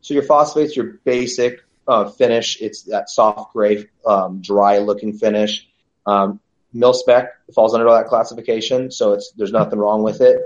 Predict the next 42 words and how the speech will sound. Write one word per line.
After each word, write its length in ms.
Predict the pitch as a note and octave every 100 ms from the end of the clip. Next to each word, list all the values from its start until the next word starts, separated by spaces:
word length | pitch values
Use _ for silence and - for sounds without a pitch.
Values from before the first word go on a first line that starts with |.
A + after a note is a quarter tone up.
| G#2
It's, 320 | G2 - -
it 220 | G2+ G2
meets 220 | G#2+ G#2+ -
the 80 |
standard. 480 | - G#2+ A2+ B2 B2 _ _ _ -
Um, 400 | G#2 G2+ G2+ - -
melanite, 800 | B2+ C3 C#3 C#3+ C#3+ C#3+ C#3+ C#3 - -
um, 400 | B2 A2+ G2+ G#2
is 160 | A#2+ -
kind 260 | C3 A#2+
of 80 | A2
the 100 | A2+
next 380 | A2+ A2+ - -
step 260 | - A#2+ A#2
that 100 | A2
everyone's 340 | A2+ A2+ G#2+
been 180 | G#2+ G#2+
kinda 220 | A2+ G#2
leaning 340 | G#2+ A2+ A#2+
towards. 640 | A#2 B2 A#2+ A2+ - _ _ -
It's 140 | G2+
a 40 | A2
lot 240 | G#2+ - -
slipperier 320 | A2+ G#2+ A2+
of 60 | G#2+
a 60 | G#2
surface, 500 | - A2+ A#2 A2+ G#2
more 160 | G2
shiny, 360 | - A2 G#2+ G#2
more 180 | G2 F#2
glossy, 680 | A2 A2 A2 - G#2+ G#2+ - _ _
a 140 | F#2+ G2
lot 340 | G#2 A2 -
more 200 | A#2 G#2+
durable 520 | G#2+ G#2 G#2+ G#2 G2+
and 100 | F#2
harder, 400 | E2+ G#2+ G2+ G2+
especially 420 | F#2 - G#2 G2+ G#2
on 80 |
the 60 | G2+
bolt 300 | F#2 F2 -
face. 460 | - G2+ D2 -